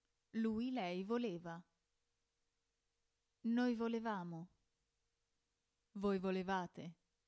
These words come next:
Loro volevano.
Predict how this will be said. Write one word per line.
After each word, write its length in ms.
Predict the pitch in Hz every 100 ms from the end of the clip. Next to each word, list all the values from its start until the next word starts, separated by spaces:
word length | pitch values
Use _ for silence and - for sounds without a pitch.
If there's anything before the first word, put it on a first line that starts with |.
| _ _ _ _ _ _ _ _ _ _ _ 254
Loro 320 | 254 254 240
volevano. 680 | 247 247 220 180 175 170